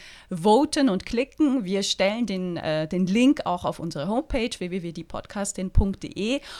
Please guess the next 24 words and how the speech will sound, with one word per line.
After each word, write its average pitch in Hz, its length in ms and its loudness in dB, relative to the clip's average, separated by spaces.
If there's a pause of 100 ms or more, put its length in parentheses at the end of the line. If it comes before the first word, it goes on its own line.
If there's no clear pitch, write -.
(200)
und 233 360 -2
zwar 208 200 2
klicken 311 460 2
mit 175 180 -2
sämtlichen 180 440 -2
Geräten 240 560 2
und 262 100 6
mit 254 140 4
sämtlichen 311 580 0
Browsern, 262 800 2
denn 208 180 0
mit 220 140 -2
jedem 240 440 0
Browser 185 440 2
kann 240 300 2
man 208 200 0
noch 196 220 -2
mal 202 180 -2
eine 185 300 -2
Stimme 190 520 -4
abgeben. 180 560 -6 (320)
Und 196 120 0
wenn 214 140 4
das 208 120 -2